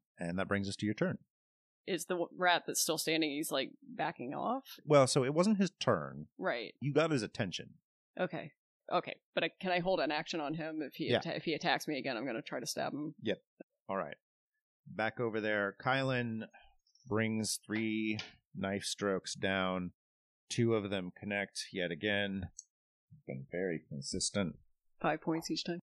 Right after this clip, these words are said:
Speaker 1: Five per dagger. Anyway, he sticks this, sticks Steve a couple more times. And it's, it's really just been sort of like rapid fire stab motions.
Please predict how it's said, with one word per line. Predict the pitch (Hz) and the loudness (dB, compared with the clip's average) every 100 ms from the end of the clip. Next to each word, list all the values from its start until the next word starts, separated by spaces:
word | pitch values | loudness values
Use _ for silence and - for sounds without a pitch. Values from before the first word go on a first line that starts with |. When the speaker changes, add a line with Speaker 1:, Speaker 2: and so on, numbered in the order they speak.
| - | -18
Speaker 1:
Five | 87 - | -16 -12
per | 107 | -4
dagger. | 123 131 110 110 - _ - | -2 0 0 -2 -12 _ -6
Anyway, | 120 117 101 | -2 2 2
he | 95 127 151 151 143 | 0 0 0 0 -2
sticks | - - 139 - - | 0 0 0 0 -2
this, | 113 98 - - _ _ _ _ | 0 2 0 -2 _ _ _ _
sticks | - - 123 - | -6 -2 0 0
Steve | - 110 85 82 - _ _ | 0 0 -2 -4 -10 _ _
a | 95 | -4
couple | 110 92 | -4 -2
more | 92 85 | 0 -2
times. | - 87 80 78 - - _ _ _ _ | 0 0 0 -4 -6 -8 _ _ _ _
And | 101 104 | 0 0
it's, | - - | 0 -6
it's | - 98 | -6 0
really | 160 208 | 2 4
just | 110 107 - | 4 0 0
been | 90 | 0
sort | - 107 | 2 2
of | 90 | 2
like | 82 | -2
rapid | 85 82 82 80 | -2 -4 -2 -4
fire | - 78 73 | 0 0 0
stab | - - 80 80 | -2 0 0 0
motions. | 92 92 107 104 - | -2 -2 0 0 -2